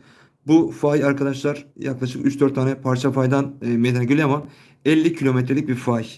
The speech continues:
Yani elli, elli kilo-, elli iki kilometrelik bir fay. E, bu fay uzun zamandan beri sessiz ki, e, bölgenin daha önce, e, ürettiği depremselliğe baktığımızda,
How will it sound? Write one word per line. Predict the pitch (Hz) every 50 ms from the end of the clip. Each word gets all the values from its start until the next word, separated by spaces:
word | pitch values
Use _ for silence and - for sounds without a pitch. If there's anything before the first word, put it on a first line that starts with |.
| - -
Yani | - 120 131 135 120 113 110
elli, | 98 127 127 123 123
elli | 120 120 120
kilo-, | 120 - 120 120 117 113 113 - _ _ _ _ -
elli | 117 131 127 123
iki | 120 123 - 139
kilometrelik | 131 127 120 117 113 110 - 120 117 113 113 - - - - _ -
bir | 113 113
fay. | - 139 143 165 180 - - - _ _ - - _ - -
E, | - 139 139 139
bu |
fay | 147 147 190 170 180
uzun | 180 156 175 180
zamandan | - 185 160 143 131 135 120 117
beri | 143 165 170
sessiz | - - 151 135 123 - - - - -
ki, | - - 135 127 123 123 - 110
e, | 117 117 117 113 113
bölgenin | 135 135 123 120 123 120 120 123 127 123 123
daha | 131 127
önce, | 127 123 123 131 127 120 123 - - -
e, | 113 120
ürettiği | 113 113 110 - - 127 131 123 127 127 127 127 117
depremselliğe | 127 123 123 127 127 127 127 127 135 127 127 127 123
baktığımızda, | 131 127 127 127 127 117 113 110 - 139 147 147